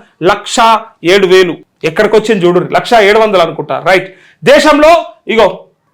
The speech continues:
ఆ లక్షా ఏడు వేలు, ఇంకేంది, ఆ, దేశంలో బంగారం ధరలు ఊహించని స్థాయిలో రికార్డులను నమోదు చేస్తున్నాయి. ఇటీవల all time high స్థాయిలను దాటిన తర్వాత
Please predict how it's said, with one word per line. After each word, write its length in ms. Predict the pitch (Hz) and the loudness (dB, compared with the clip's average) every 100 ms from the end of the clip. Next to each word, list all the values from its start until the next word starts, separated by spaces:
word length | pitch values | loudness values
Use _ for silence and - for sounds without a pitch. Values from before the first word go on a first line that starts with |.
| _ | _
ఆ 60 | 208 | 0
లక్షా 260 | 202 190 277 | 0 2 2
ఏడు 160 | 240 | 4
వేలు, 200 | 277 254 | 4 2
ఇంకేంది, 520 | 165 151 190 247 180 143 | 0 -4 -4 -2 -2 -2
ఆ, 260 | 170 156 135 - _ _ | 0 -2 -4 -16 _ _
దేశంలో 500 | 151 175 240 277 285 262 | -4 0 2 2 2 2
బంగారం 400 | 226 277 294 277 | 2 2 2 2
ధరలు 240 | 247 269 | 0 0
ఊహించని 380 | 247 285 285 277 | 0 -2 0 -2
స్థాయిలో 300 | 277 262 269 | 0 2 2
రికార్డులను 440 | 226 233 262 254 | 2 0 0 0
నమోదు 300 | 233 240 226 | 0 -2 0
చేస్తున్నాయి. 560 | 240 233 226 220 175 - 190 | -2 -2 0 2 0 -6 -8
ఇటీవల 460 | 196 247 226 202 | -2 2 4 4
all 120 | 247 | 2
time 160 | 262 233 | 0 0
high 120 | 220 | -2
స్థాయిలను 360 | 214 240 233 220 | 0 0 0 0
దాటిన 240 | 214 220 | 0 -2
తర్వాత 540 | 185 190 214 214 277 | -4 -2 0 2 2